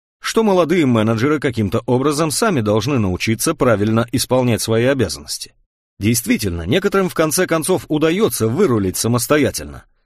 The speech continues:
но, судя по моему опыту, они скорее исключение, чем правило. Большинству же требуется реальная помощь. В отсутствии полноценных образовательных программ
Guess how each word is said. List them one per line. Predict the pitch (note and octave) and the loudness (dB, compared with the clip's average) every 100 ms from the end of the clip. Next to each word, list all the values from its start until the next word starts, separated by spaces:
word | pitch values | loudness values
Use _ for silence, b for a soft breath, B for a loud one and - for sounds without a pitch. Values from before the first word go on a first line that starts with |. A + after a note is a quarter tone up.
| - | -4
но, | A#3 A#3+ | -2 0
судя | - F#3 E3 | 0 0 2
по | A#2 | 2
моему | G#2+ G2+ A2 | 2 0 0
опыту, | - D#3 D#3 E3+ E3 _ _ | 0 0 0 -2 -4 _ _
они | F#3+ G3+ | 0 0
скорее | - D#3 E3 D#3 - | 2 2 2 2 2
исключение, | C3+ - C#3 - - G#2+ F#2+ | 0 0 0 0 0 0 -2
чем | F2+ G#2+ | -2 -2
правило. | G#2 A#2 D#2+ - - _ _ _ _ | 0 0 -2 -12 -20 _ _ _ _
Большинству | G2+ G2+ G#2+ G2 A#2+ F3 | -2 0 -2 -4 0 2
же | D#3 C#3+ | 2 2
требуется | D#3+ D#3+ D#3 D3+ D3+ | 2 2 2 2 2
реальная | D3 D3 D3 D3 C#3 | 4 4 2 2 0
помощь. | B2+ F3 G2 - - _ _ - | 2 0 0 -6 -20 _ _ -2
В | A2+ | 0
отсутствии | B2+ G3 A3 - F3+ F3+ | 2 0 -2 2 2 2
полноценных | E3 E3 D#3+ - E3 E3+ E3 E3 | 2 2 0 0 0 2 0 0
образовательных | B2 A#2+ A2 A2 A2+ A#2 A2 G#2+ - | 0 2 2 2 0 0 0 -2 -4
программ | F#2+ F2+ G2+ G#2+ | -6 -2 0 0